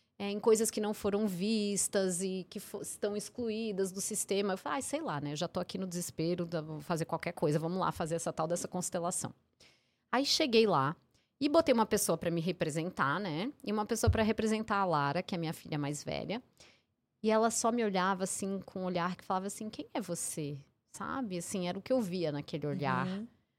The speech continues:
Speaker 1: "Quem é você?" Né? Então,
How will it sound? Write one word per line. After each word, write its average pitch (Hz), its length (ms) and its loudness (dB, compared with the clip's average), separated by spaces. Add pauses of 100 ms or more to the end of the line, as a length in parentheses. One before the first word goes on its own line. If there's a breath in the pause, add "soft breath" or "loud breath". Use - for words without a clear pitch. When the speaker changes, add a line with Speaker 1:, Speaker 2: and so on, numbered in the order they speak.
(580)
Speaker 1:
"Quem 415 240 -8
é 185 40 -4
você?" 160 540 -6 (1500)
Né? 240 280 -8
Então, 240 560 0